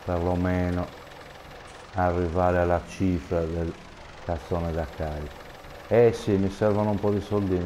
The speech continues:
ragazzi, se no andiamo troppo sotto. Volevo tenere perlomeno un po' il budget, almeno sui centomila euro, per avere più o meno un'idea, ecco, di quello che è,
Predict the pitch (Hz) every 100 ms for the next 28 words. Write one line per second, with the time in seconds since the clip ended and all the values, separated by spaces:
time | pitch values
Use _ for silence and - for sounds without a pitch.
0 | 85 82 80 76 - 80 - 92 98 -
1 | - - - - - - - - - -
2 | - 90 90 92 90 85 85 - 82 -
3 | 92 82 90 87 95 92 95 95 95 95
4 | 90 92 92 92 98 95 92 85 95 95
5 | 90 80 92 92 85 90 85 92 87 87
6 | 92 90 82 85 - 87 80 87 87 85
7 | 82 85 80 76 - 90 85 95 95 95
8 | 92 - - - - - - - - -
9 | - - - - 92 98 98 95 92 95
10 | 95 90 92 90 90 80 - 95 90 87
11 | 85 - 85 85 87 85 85 82 80